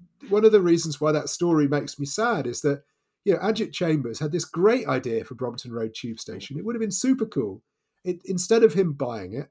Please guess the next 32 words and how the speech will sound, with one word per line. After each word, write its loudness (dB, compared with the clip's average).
it -4
went 0
to -10
Dmitry -4
Firtash. -6
But 0
Dmitry 0
Firtash, 0
ever 0
since, -4
has -6
been -2
in 4
Vienna 4
battling -2
extradition -4
to -10
the -6
United -6
States. -4
So 4
the 6
tube -2
station -2
has -6
never 0
been 4
anything. -4
It's -12
just, -4
it's -4
just -6